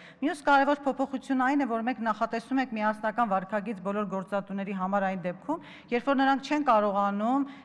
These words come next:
հեռավար ձևով կազմակերպել այս իրավիճակներում իրենց աշխատողների աշխատանքը։ Եթե հեռավար կազմակերպում են, բնականաբար ամբողջությամբ վարձատրվում են աշխատողները,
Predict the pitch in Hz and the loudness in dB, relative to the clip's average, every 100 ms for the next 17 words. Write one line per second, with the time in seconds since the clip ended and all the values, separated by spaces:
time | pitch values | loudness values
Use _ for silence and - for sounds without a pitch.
0 | - 226 240 247 277 220 220 240 247 214 | 2 6 6 6 4 2 0 0 2 0
1 | 185 214 208 202 175 220 254 - 220 220 | 2 -2 -2 -6 -2 0 0 0 0 0
2 | 202 202 208 208 202 208 220 247 214 208 | 0 0 0 -2 -2 -2 -2 -2 -2 0
3 | 180 - 202 202 190 202 214 196 208 196 | -2 0 -2 -2 -4 -2 -2 -2 -4 -2
4 | 190 185 160 190 - - 226 277 320 277 | -2 -2 -6 -8 -14 -8 -2 2 4 4
5 | 254 247 277 226 226 226 208 208 208 277 | 4 4 4 2 0 -2 -2 -4 -2 0
6 | 320 226 226 220 214 208 208 269 190 208 | 0 2 0 0 0 0 2 2 2 -2
7 | 202 180 - 247 190 196 196 214 214 208 | -6 -6 -2 0 0 -2 0 -4 -4 -4
8 | 226 180 165 - 170 185 170 196 226 | -2 -2 -2 -4 -6 -6 -6 -6 -6